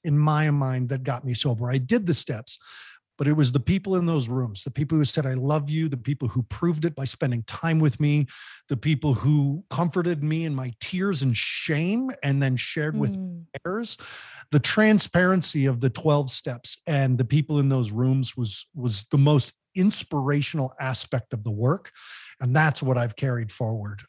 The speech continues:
Speaker 1: Um, so it wasn't the steps, it was the people for me. So community's always been a, important to Fire Mountain. Uh, we could, we call it the Bear Tribe. And even the kids in the old warrior camps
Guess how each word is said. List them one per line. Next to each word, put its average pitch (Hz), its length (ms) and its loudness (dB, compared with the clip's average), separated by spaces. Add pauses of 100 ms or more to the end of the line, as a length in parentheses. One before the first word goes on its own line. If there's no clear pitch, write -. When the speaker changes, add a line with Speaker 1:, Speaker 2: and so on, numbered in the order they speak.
Speaker 1:
Um, 120 400 -4
so 156 180 4
it 170 60 2
wasn't 196 340 6
the 202 80 2
steps, - 640 -4
it 151 80 -4
was 131 180 -2
the 135 100 -2
people 131 360 -2
for - 220 -4
me. 151 340 4 (300)
So 160 120 2
community's 165 640 4
always 156 480 2
been 135 220 2
a, 123 80 -2 (240)
important 143 840 -2 (360)
to 190 220 4
Fire 156 400 4
Mountain. 135 540 0 (120)
Uh, 127 320 0
we 131 160 2
could, 175 160 2
we 131 80 0
call 135 200 2
it 131 80 -10
the 131 80 0
Bear 131 340 -2
Tribe. 110 360 -8
And 131 80 2
even 160 240 4
the 156 100 4
kids 147 360 0
in 147 80 0
the 143 100 2
old 131 260 2
warrior 170 340 0
camps 190 460 -8